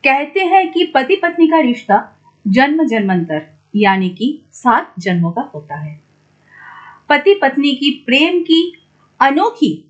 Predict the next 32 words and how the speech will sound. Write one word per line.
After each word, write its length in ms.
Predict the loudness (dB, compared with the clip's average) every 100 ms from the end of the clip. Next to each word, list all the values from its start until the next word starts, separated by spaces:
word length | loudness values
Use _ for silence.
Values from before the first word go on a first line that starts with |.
| 0
और 160 | 0
बेहद 640 | 0 0 2 2 2 0 2
दर्दनाक 520 | 0 2 0 -2 -4 -20 _
मिसाल 460 | 4 4 4 2 0 -4
बिहार 500 | 2 4 4 2 -2
के 180 | 0 -2
मुजफ्फरपुर 800 | 0 0 -2 0 -2 -2 -2 2
में 280 | 2 2 -4 -16 _ _ -4
देखने 340 | -4 -2 -2
को 140 | 0
मिली, 280 | 0 0 -6 -14 _ _ -20 -20 -14 -6
जहां 1040 | 0 0 0 -2 0 2 2 -2 -10 -6
जरा 380 | 0 2 4 2
सी 200 | 2 2 2 2
बात 280 | 0 0 -10
पर 100 | -14 -14 _ _ _ _
पति 300 | -4 0 0
पत्नी 320 | 0 0 -2 0
से 160 | 0
नाराज 500 | 0 2 4 2 2
होकर 260 | -2 -2 -2
चला 340 | -2 -2 0 2
गया 280 | 2 0 -4 _ _ _ _ _ _
तो 80 | 0 0 -2
पत्नी 380 | -2 2 0 0 -6
की 180 | -4 -4 -4 -12 _ 0
गम 300 | 4 4 4
में 180 | 2 2
ही 260 | 0 -4 -10 _ 0
मौत 280 | 2 0 -4
हो 80 | -10
गई। 240 | -10 -12